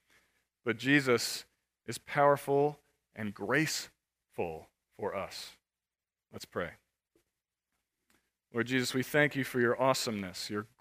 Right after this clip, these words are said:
awesome grace. Lord, the fact that you, uh, extend all of your power towards us to save us,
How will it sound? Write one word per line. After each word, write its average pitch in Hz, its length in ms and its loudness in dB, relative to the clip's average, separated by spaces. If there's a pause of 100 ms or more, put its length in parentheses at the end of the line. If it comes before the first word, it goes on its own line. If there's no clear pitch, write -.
(160)
awesome 135 400 -2
grace. 123 680 0 (600)
Lord, 123 240 4
the 120 60 -2
fact 139 320 4
that 127 120 -2
you, 147 460 4 (320)
uh, 113 220 -4
extend 147 560 2
all 147 260 8
of 151 80 6
your 139 100 6
power 151 360 4
towards 131 340 0 (100)
us 123 400 2
to - 120 -6
save 196 400 6
us, - 320 -4